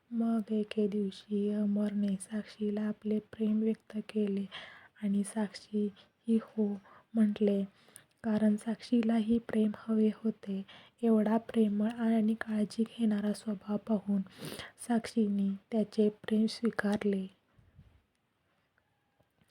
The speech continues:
आणि आपले प्रेमही व्यक्त केले. त्याचप्रमाणे दोघेही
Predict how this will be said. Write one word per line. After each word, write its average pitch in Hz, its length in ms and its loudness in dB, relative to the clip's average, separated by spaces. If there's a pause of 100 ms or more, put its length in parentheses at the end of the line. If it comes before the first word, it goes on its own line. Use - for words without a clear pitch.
(300)
आणि 214 360 4
आपले 208 340 2
प्रेमही 214 640 0
व्यक्त 214 440 0 (120)
केले. 202 360 2 (460)
त्याचप्रमाणे 226 920 0
दोघेही 214 600 2